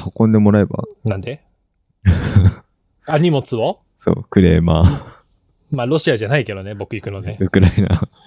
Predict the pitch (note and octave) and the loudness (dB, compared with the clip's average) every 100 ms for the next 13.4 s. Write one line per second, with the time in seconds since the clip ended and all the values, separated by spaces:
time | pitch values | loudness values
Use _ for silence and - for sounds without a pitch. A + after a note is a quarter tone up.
0 | _ _ A2 A2+ _ _ _ _ - D3 | _ _ -20 -20 _ _ _ _ -8 -2
1 | D3 D#3 C3+ A#2 _ _ _ _ _ - | 0 0 -2 -6 _ _ _ _ _ 0
2 | C4 E4 G#4+ E3+ - D#3 G3+ - B2+ G2 | 0 2 0 0 0 2 2 2 -4 -8
3 | - D#3+ D3 D3+ D3 D3 D3 D3 D3 C3+ | -4 -2 0 0 -2 0 0 0 -4 -2
4 | C#3 C3+ B2 G#2 F#2 _ _ _ _ _ | -2 -4 -4 -8 -10 _ _ _ _ _
5 | _ _ _ _ _ _ F#2+ F#2 - F#2+ | _ _ _ _ _ _ 0 2 4 2
6 | D#2+ F2+ - - - - - B2 B2+ D#3 | 4 2 2 -10 -12 -6 0 0 0 -4
7 | G#3 G#3+ G#3+ - - D#3+ F3+ - F#3+ F3 | 0 2 2 -2 -4 -2 -2 -2 -2 -2
8 | E3 E3 F#3 E3 A#2 G2+ - _ _ _ | -4 -4 -2 -2 -4 -8 -18 _ _ _
9 | _ - G#2 A2+ - B2 A#2+ F3 G#3+ G3+ | _ -14 -8 -8 -8 -6 -2 0 0 0
10 | G3 D#3+ A#2+ A#2 A#2 G#2 - G#2 F#2+ F2+ | 0 -2 -2 -4 -6 -6 -10 -12 -12 -14
11 | - _ _ _ _ _ - F#2 - D#3 | -20 _ _ _ _ _ -10 -8 0 2
12 | C3 F#2+ F2 - B2+ A2 D#2 D#2 F2 E2+ | 2 2 0 2 0 0 -4 -4 -2 -2
13 | E2 - - - | -2 -4 -12 -16